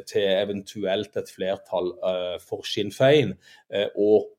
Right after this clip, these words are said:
eventuelt et flertall i en folkeavstemning der. Men det må da også skje, eh, i Irland hvis det skal bli aktuelt. For vi må huske at Storbritannia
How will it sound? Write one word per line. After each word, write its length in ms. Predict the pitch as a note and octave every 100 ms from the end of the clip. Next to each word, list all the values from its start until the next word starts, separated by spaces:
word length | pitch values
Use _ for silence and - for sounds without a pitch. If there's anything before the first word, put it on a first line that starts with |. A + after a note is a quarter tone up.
| -
eventuelt 560 | G2+ G#2 G2 G2 G2
et 80 | G2
flertall 600 | - F#2+ F#2+ G2 G2 F2
i 80 | G2
en 120 | F#2+
folkeavstemning 720 | G2+ F#2+ G2+ - G#2+ G2+ G2
der. 320 | A#2 C#3 G2 - _ _ -
Men 200 | G#2+ F#2+
det 140 | G2
må 240 | G2 G2 F#2+
da 80 | F#2+
også 400 | - G2 - -
skje, 460 | G#2 - G#2+ G#2 F#2+ - _
eh, 180 | G2 F#2+
i 220 | - G2+ F#2
Irland 540 | G#2+ A2+ A2 F2 E2+ D#2+ -
hvis 220 | F#2+ F2+ -
det 80 | F#2
skal 180 | G2
bli 140 | F#2 F2+
aktuelt. 320 | F2 - E2+
For 80 | -
vi 80 | A#2+
må 160 | C#3+
huske 460 | C3 C#3 - F3 B3 - - - _
at 340 | C3+ C3+ C3+ - - -
Storbritannia 840 | G#2+ - C#3+ E3 E3+ E3+ D3+ G#2+